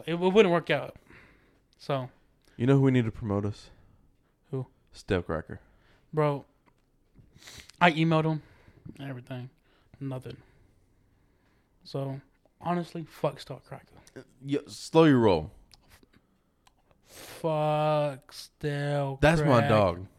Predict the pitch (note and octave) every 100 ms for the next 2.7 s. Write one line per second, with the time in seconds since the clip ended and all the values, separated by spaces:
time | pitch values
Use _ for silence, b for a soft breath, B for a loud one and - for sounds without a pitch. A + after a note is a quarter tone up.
0 | - _ - C#3 B2+ C3 _ _ _ _
1 | _ _ _ _ _ A#2+ A#2+ A#2+ B2+ A2+
2 | G2+ F2 A2+ G2+ F#2+ F2+ F2+